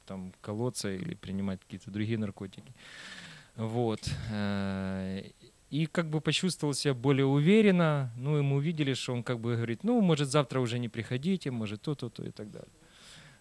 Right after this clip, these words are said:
Вот. И буквально прошло немножко времени, вот, и мы узнаём, что в его квартире был пожар, и он, короче, в этом пожаре, ну, умер.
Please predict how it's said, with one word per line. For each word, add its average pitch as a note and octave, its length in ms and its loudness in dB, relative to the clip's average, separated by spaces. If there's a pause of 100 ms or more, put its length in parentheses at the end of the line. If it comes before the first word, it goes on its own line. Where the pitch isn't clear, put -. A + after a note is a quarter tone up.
(100)
Вот. A2 340 -8
И - 60 -10
буквально F3 480 4
прошло D3+ 380 0
немножко C#3+ 500 0
времени, C3+ 760 0
вот, A2 360 -8
и A#2 60 -2
мы A#2 200 2
узнаём, A#2 640 0
что G2+ 1040 -6
в F#2+ 60 -12
его G#2+ 240 -2
квартире G#2+ 480 -2
был G2+ 220 -2
пожар, C3+ 520 0 (1000)
и G2+ 720 -4
он, A2 180 -6
короче, G2+ 840 -4 (760)
в G2+ 80 -6
этом G#2 280 -2
пожаре, G#2 540 0
ну, G#2+ 220 -4
умер. F#2+ 320 -6